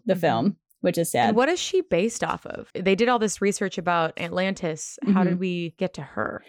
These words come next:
Speaker 1: We get to her by, so her supervising animator is Randy Haycock. He actually did Baby and Young Hercules.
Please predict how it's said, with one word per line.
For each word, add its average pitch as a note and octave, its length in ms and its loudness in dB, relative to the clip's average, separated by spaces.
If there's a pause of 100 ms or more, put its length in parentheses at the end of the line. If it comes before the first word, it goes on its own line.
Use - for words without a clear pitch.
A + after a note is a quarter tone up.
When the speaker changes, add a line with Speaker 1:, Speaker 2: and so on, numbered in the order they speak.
(240)
Speaker 1:
We B3+ 100 6
get E4+ 180 4
to F#4+ 160 4
her C4 260 4
by, A3 480 2
so A3+ 220 4
her C#4+ 440 4
supervising A#3 520 4
animator F#3 440 4
is E3+ 380 2
Randy F3+ 320 4
Haycock. G3+ 480 0
He A3 220 2
actually G3+ 300 2
did F3+ 260 2
Baby F#3 440 4
and F3 240 2
Young F3 280 2
Hercules. G#3+ 680 2